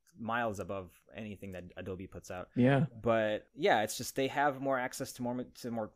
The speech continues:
Speaker 1: tutorials, to more better resources, and so, like, of course it, it'll be better. But, yeah, I think that it's just when you're born into social media, you're kind of, more or less, you know,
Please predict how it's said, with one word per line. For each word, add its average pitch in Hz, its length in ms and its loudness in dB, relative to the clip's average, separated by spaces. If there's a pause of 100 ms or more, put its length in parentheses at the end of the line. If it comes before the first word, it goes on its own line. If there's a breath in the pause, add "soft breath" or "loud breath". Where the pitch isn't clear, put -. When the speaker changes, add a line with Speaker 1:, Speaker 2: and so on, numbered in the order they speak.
Speaker 1:
tutorials, 131 640 2
to 113 80 -8
more 104 520 -2
better 113 200 0
resources, 113 540 -6
and 113 100 -10
so, 123 160 -2
like, 120 100 0
of - 160 -6
course - 440 -2
it, 95 120 -4 (100)
it'll 104 160 -6
be 92 120 -10
better. 85 360 -8 (260 soft breath)
But, 107 420 0
yeah, 139 320 2
I 110 100 0
think 147 320 -6
that 131 200 4
it's 104 220 -6
just - 360 -10 (400)
when 131 200 -2
you're 135 140 2
born 135 560 2
into 120 240 -2
social 107 320 -6
media, 104 300 -4
you're 101 180 -6
kind 107 260 -10
of, 101 260 -10 (320 soft breath)
more 202 380 8
or 156 60 12
less, 117 280 6
you 123 60 -2
know, 104 240 -4